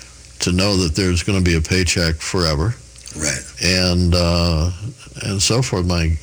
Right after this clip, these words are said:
Speaker 1: God, how stupid. And you kick yourself forever. And everybody said, "Well, you know, you've gotta go on." And there, there are times, I mean, the move to Washington, D C was in many ways a really great one. It,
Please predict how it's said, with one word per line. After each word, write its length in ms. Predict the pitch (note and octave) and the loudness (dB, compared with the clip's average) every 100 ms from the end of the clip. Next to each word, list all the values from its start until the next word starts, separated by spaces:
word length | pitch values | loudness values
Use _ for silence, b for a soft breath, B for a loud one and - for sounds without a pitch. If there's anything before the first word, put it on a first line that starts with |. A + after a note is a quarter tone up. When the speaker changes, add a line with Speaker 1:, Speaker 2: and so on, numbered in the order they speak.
| - | -8
Speaker 1:
God, 220 | - B2 | -4 0
how 140 | G2+ F#2+ | 0 -2
stupid. 520 | - - D3+ - C2+ - - B B B B | -2 -2 -2 -2 -8 -8 -20 B B B B
And 100 | A2+ | 0
you 80 | A2 | 2
kick 280 | - F3 | 0 0
yourself 420 | G#2+ F2 - E2 E2+ | -2 -2 0 -2 -2
forever. 420 | A2 A2 B2+ F#2 | -2 0 0 0
And 380 | D2+ F#2+ F#2+ A#1+ C2 | 0 0 0 -4 -6
everybody 300 | - A#2+ A#2+ | -2 2 2
said, 180 | G#2+ A2+ | 0 0
"Well, 360 | A2 A2 A2 G#2+ | 0 2 0 0
you 140 | A2+ | 0
know, 120 | B2 | 2
you've 220 | A2 F2+ F2+ | 2 2 2
gotta 220 | F#2 F2+ | 0 2
go 120 | F2+ | 2
on." 200 | F#2 F2 E2+ B B B | 2 0 -4 B B B
And 140 | D3 C3 | 0 2
there, 260 | A#2 G2+ | 2 0
there 280 | G2 - G2+ | -2 -2 0
are 60 | F#2 | 0
times, 560 | - A2 G2+ F2+ - - B B B B | 0 0 0 0 -4 -8 B B B B
I 40 | |
mean, 260 | F#2+ F#2+ F2 - | 0 0 0 -2
the 80 | G2+ | 0
move 260 | A#2 A#2+ | 2 2
to 120 | F2+ G2+ | 2 2
Washington, 500 | G#2 - F#2+ F#2 E2 | 0 0 0 2 2
D 140 | E2 | 2
C 360 | D#2+ - G#2+ G#2+ | 2 2 2 2
was 540 | F#2 E2+ E2+ - - - | 0 0 -2 -2 -4 -6
in 260 | F#2 F2+ | -2 0
many 220 | F2+ G2+ | 2 2
ways 300 | F#2+ F2+ F#2 | 2 2 0
a 120 | F2+ E2 | 0 0
really 240 | E2+ D#2 | 2 2
great 280 | D2+ G2+ A2 | 2 2 2
one. 200 | G2 F2 | 2 2
It, 120 | E2+ | 0